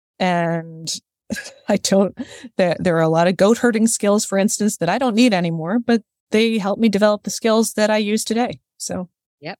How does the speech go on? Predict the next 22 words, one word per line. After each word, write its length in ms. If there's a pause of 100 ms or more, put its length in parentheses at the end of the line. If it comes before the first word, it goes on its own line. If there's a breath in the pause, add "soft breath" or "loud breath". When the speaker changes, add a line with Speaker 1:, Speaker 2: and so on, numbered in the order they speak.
Speaker 2:
That 160
and 80
the 60
carny 360
operator. 600 (160)
Speaker 1:
Yeah, 200
exactly. 460
I 120
know 160
how, 180
I 240
know 220
how 160
to 100
drag 340
a 60
kid 260
out 140
of 80
a 60
bounce 360
castle. 540